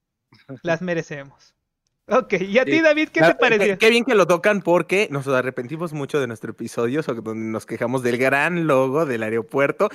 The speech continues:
Speaker 3: y sobre
Speaker 2: Ajá.
Speaker 3: todo del per-, excelente diseño del,
Speaker 1: Wow.
Speaker 3: las
Speaker 2: De las etiquetas,
Speaker 3: clasificaciones.
Speaker 2: sí.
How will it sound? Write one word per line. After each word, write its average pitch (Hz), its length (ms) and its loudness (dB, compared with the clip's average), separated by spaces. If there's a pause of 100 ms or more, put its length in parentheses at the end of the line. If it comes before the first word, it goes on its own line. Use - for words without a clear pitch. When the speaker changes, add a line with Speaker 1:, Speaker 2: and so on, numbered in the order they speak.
(160)
Speaker 3:
y 143 120 -4
sobre 147 200 4
Speaker 2:
Ajá. 170 100 2
Speaker 3:
todo 190 140 6
del 156 160 0
per-, 143 240 0
excelente 151 600 0
diseño 143 640 -4
del, 110 480 -10
Speaker 1:
Wow. 117 120 -14 (260)
Speaker 3:
las 123 140 2
Speaker 2:
De 190 60 2
las 180 140 4
etiquetas, 214 440 2
Speaker 3:
clasificaciones. 180 300 2
Speaker 2:
sí. 208 280 -4